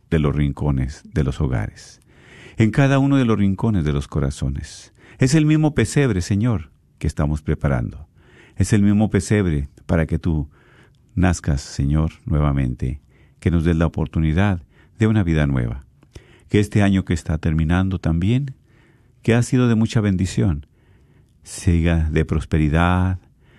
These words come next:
de generosidad en tu presencia, Señor. Por eso,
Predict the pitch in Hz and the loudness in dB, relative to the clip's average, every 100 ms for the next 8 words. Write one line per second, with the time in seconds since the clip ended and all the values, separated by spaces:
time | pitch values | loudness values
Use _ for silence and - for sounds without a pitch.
0 | _ - 80 82 78 76 78 78 82 80 | _ -2 0 2 0 0 0 0 0 0
1 | 82 107 _ _ _ _ _ _ _ _ | -4 -14 _ _ _ _ _ _ _ _
2 | _ _ - 82 87 78 76 78 71 - | _ _ -2 0 0 -2 0 0 0 -2
3 | - 64 65 - - _ _ _ _ - | -4 -4 -6 -10 -16 _ _ _ _ -20
4 | _ _ _ _ - 80 76 80 - 110 | _ _ _ _ -4 0 0 0 -2 -4